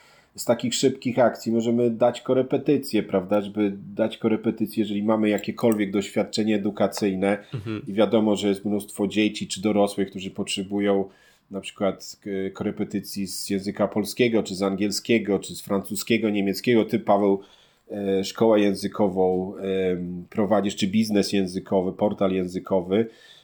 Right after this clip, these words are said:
Speaker 1: Więc wiadomo, że takie, takie rzeczy są względnie też szybkie do zrobienia. Można w ciągu kilku dni potencjalnie znaleźć jakichś uczniów, można popytać znajomych i jakieś pierwsze pieniądze mają, mogą się pojawić. Tak samo taką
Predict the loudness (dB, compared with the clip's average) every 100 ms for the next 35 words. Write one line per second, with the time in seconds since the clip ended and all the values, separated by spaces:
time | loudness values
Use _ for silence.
0 | -8 -4 -4 2 2 4 4 2 2 -2
1 | 2 2 2 -4 -2 2 2 2 2 2
2 | 2 0 2 2 0 -4 -6 0 2 2
3 | 2 0 0 0 -2 -4 0 0 0 0
4 | 2 0 0 -2 0 0 0 -2 -4 -4
5 | -2 -2 -4 -4 -2 0 -2 0 -2 -2
6 | -2 -2 -2 -2 0 0 0 -2 -2 -2
7 | -6 -6 0 0 2 -2 -4 -4 -4 -4
8 | -4 0 0 0 0 2 4 4 4 0
9 | 0 _ _ -20 -20 -10 -6 -2 -2 -2
10 | -2 2 2 0 -2 0 0 0 2 2
11 | 0 -4 -2 0 -2 0 2 2 2 -2
12 | 2 2 2 2 2 2